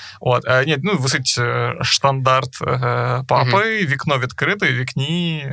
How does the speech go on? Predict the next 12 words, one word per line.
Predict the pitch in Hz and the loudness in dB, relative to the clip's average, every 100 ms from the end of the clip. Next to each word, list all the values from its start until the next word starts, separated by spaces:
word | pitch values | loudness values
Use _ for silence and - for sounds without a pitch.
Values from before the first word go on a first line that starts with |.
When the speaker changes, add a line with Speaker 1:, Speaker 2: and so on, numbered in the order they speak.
| 127 | -8
Speaker 1:
він | 135 131 135 | -4 -2 -2
сам, | 170 190 190 | -2 -2 -2
папа. | 175 185 170 139 127 | -2 -2 -2 -8 -4
Speaker 2:
Чи | - | -4
впевнений | - 139 156 151 135 - | -2 -2 0 0 -2 -2
ти, | 131 156 | -2 0
що | - 123 | -2 -2
це | - 120 | -2 0
був | 117 113 | 0 0
не | 113 | 0
Джуд | 110 113 | 0 0
Лоу? | 110 | -2